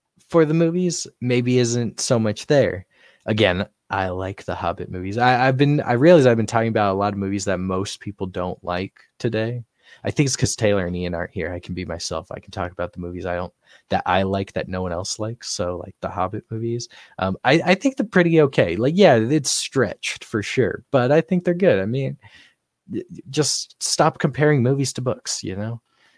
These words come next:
Um, now there are a few things that don't make a ton of sense, but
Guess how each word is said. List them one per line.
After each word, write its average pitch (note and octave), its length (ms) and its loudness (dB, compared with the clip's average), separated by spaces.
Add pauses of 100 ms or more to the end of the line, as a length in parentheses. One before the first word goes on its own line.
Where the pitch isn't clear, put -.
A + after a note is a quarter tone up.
(600)
Um, F2+ 520 -6 (1080)
now A#2+ 140 4
there A2+ 140 6
are G2+ 80 6
a F2 60 -2
few F2+ 160 -6
things - 320 -14
that C#2 180 -10 (120)
don't D#2+ 160 -8
make - 160 -16 (180)
a - 60 -12
ton G2 260 -16
of - 60 -20
sense, - 220 -18 (140)
but - 300 -2